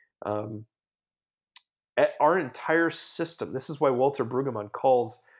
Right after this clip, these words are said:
the Sabbath resistance. It, the entire system is built on us breaking this centerpiece of what it means to be a human being.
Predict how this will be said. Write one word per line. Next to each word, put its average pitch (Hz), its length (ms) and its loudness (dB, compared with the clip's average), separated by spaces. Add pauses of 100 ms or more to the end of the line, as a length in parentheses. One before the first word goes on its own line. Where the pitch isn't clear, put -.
(260)
the 117 80 -2
Sabbath 107 580 -2 (260)
resistance. 110 920 -8 (140)
It, 139 240 4 (680)
the 131 200 -4
entire 135 600 2
system 101 920 -8 (560)
is 123 280 0
built 147 600 2
on 123 260 0 (120)
us 123 280 -4
breaking 107 760 -4
this - 420 -8 (1400)
centerpiece - 1080 -4 (180)
of 120 300 0
what 131 180 0
it - 120 -6
means 143 260 -8
to 135 80 -10
be 123 140 -6
a 113 60 -8
human 123 320 -8
being. 131 300 -8